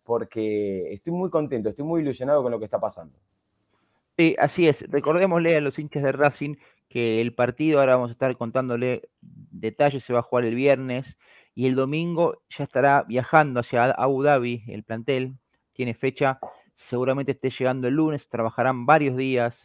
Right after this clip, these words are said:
Speaker 2: eh, en Emiratos Árabes para jugar contra Boca. Lo cierto es que juegan viernes, viajan domingo, están toda la semana,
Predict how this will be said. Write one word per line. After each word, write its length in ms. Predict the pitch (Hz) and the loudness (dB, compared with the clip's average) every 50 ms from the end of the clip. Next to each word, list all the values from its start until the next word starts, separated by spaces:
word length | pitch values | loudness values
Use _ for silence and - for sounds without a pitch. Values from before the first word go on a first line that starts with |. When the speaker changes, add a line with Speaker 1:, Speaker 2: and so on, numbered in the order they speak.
| _ _ | _ _
Speaker 2:
eh, 320 | - 107 110 110 - - - _ | -12 -8 -8 -8 -8 -10 -14 _
en 520 | 107 110 107 104 104 107 107 107 107 107 - _ _ - _ _ _ _ | -12 -10 -10 -8 -10 -10 -10 -10 -12 -14 -16 _ _ -20 _ _ _ _
Emiratos 560 | - 113 110 110 113 123 127 - 120 - - | -4 -2 -2 0 0 0 0 0 -2 4 6
Árabes 280 | 147 147 139 131 127 123 | 8 8 8 8 4 2
para 220 | - 120 110 113 | 2 0 0 0
jugar 340 | - - 120 127 127 123 113 | 0 0 2 2 4 2 2
contra 300 | - 117 113 104 120 127 | -2 -6 -6 0 2 4
Boca. 340 | 147 160 165 156 - 160 151 | 6 6 4 4 6 4 4
Lo 120 | 139 123 117 | 4 4 0
cierto 300 | - 156 143 127 120 131 | 0 0 -2 0 -2 -6
es 60 | - | -6
que 80 | 123 | -6
juegan 400 | 120 - - 156 151 143 131 127 | -6 -2 2 4 4 4 4 2
viernes, 460 | 135 147 156 156 139 151 151 147 123 - | 0 2 2 2 2 2 -2 -6 -6 -8
viajan 420 | - - 147 151 147 - 139 127 120 | -4 2 2 2 4 2 0 -2 -2
domingo, 320 | 120 123 139 143 143 131 | -4 -4 -4 -4 -6 -6
están 260 | 123 - 131 127 127 | -4 -4 -4 -4 -2
toda 220 | 120 - 156 151 139 | 0 2 4 6 6
la 100 | 131 123 | 6 4
semana, 540 | - - 123 139 143 143 143 139 139 - | 2 -2 -2 0 0 0 0 0 -2 -2